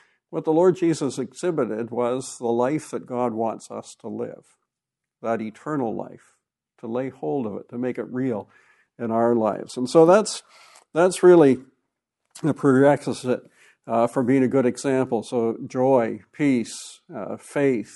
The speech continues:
love, thanksgiving, those things need to be part of our makeup if we're going to be an example, uh, to others. Uh,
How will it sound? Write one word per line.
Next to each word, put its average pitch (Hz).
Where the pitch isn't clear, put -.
love, 123
thanksgiving, 135
those 156
things 151
need 131
to 123
be 120
part 143
of 120
our 120
makeup 131
if -
we're 131
going 123
to 120
be 113
an 117
example, 123
uh, 113
to 117
others. 120
Uh, 123